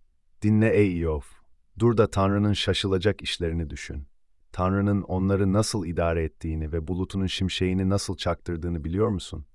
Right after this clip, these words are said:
Bulutların işleyişini, bilgide kusursuz olanın şaşılası işlerini biliyor musun? Güney rüzgarı nedeniyle dünya durgunlaştığında, giysileri sıcak olan sen misin?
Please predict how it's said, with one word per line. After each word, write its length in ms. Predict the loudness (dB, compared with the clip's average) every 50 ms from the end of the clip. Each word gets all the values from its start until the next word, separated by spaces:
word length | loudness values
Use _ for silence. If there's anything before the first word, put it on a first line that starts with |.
| _ _ _ _ _ _ _ _ _ _ _ _ _ _ _ -6
Bulutların 500 | -4 -2 -2 -2 0 2 2 4 4 2
işleyişini, 800 | 0 -2 -4 -2 0 0 0 0 -2 -2 -4 -4 -4 -4 -4 -6 -10 _ _ _ _ -20 _ -6 -4
bilgide 360 | -4 -2 -2 2 2 2 2
kusursuz 580 | 2 0 -6 -4 -4 -4 -4 -4 -4 -2 0
olanın 300 | 2 2 2 2 0 -2
şaşılası 640 | -2 -2 -2 -2 -2 -2 -2 -2 -2 -2 -2 -2 -4
işlerini 520 | -4 -6 -6 -6 -4 -4 -2 -2 -4 -4 -4
biliyor 260 | -4 -2 -2 0 -2
musun? 380 | -2 -4 -6 -10 -12 -14 -14 -16 -20 _ _ _ _ _ _ _ _ _ _ _ _ _ _ _ _ _ _ _ _ _ _ _ _ -2
Güney 300 | 2 4 6 6 6 6
rüzgarı 500 | 4 2 4 6 6 6 8 6 6 4
nedeniyle 540 | 4 4 4 2 2 2 0 0 -2 -2 0
dünya 400 | 0 2 2 4 4 4 2 2
durgunlaştığında, 1080 | 0 -2 -2 -2 -2 0 0 -2 -2 -4 -6 -6 -4 -4 -2 -2 -2 -2 -4 -4 -8 -8 _
giysileri 460 | 0 0 0 2 2 4 4 4 4
sıcak 360 | 2 0 2 2 2 2 4 2
olan 180 | 2 2 2
sen 260 | 0 0 0 0 2
misin? 360 | 2 0 -2 -4 -8 -10 -10